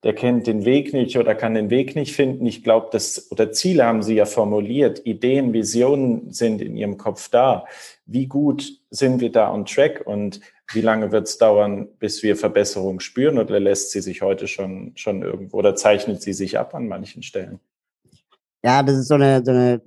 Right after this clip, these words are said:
Speaker 2: ähm, Frage, die ich sehr häufig gefragt werde. Ähm,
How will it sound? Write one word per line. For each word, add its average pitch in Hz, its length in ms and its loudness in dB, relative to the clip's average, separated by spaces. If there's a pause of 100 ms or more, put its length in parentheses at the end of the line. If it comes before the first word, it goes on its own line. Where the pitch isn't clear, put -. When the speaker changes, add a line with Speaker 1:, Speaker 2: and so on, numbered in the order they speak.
(120)
Speaker 2:
ähm, 113 400 -2 (380)
Frage, 127 300 2
die 120 100 -4
ich 104 100 -16
sehr 123 160 0
häufig 127 320 -2
gefragt 101 460 -6
werde. 107 480 -4 (580)
Ähm, 113 520 -2